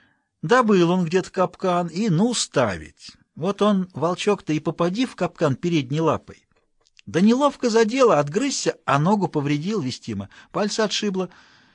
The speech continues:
Так и теперь бродит с култышкой". Мы больше не стали слушать словоохотливого пчелинца и отправились на квартиру. "Однако ж скверно,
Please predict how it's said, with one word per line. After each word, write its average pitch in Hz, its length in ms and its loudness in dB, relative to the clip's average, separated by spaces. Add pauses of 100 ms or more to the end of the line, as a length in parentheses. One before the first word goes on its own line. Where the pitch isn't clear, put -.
(640)
Так 233 240 2
и 185 60 0
теперь 170 320 0
бродит 180 400 2
с - 120 -4
култышкой". 151 640 -4 (1400)
Мы 139 160 2
больше 151 300 2
не 156 80 0
стали 147 260 2
слушать 165 460 -2
словоохотливого 117 680 0
пчелинца 104 540 -4
и - 20 -2
отправились 156 500 -4
на 135 100 -2
квартиру. 113 500 -6 (1500)
"Однако 117 300 -8
ж - 60 -10
скверно, 143 640 -4